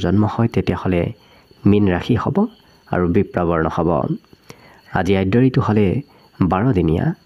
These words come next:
দুৰ্ভগা যোগ পাব। আজি ৰাহুকাল চলি থাকিব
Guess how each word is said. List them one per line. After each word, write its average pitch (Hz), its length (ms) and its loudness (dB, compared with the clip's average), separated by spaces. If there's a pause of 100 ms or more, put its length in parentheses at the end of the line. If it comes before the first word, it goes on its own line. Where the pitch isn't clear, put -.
(380)
দুৰ্ভগা 87 440 0
যোগ 85 180 0
পাব। 85 140 -2 (1040)
আজি - 220 -2
ৰাহুকাল 143 340 0 (120)
চলি 90 240 0
থাকিব 90 220 0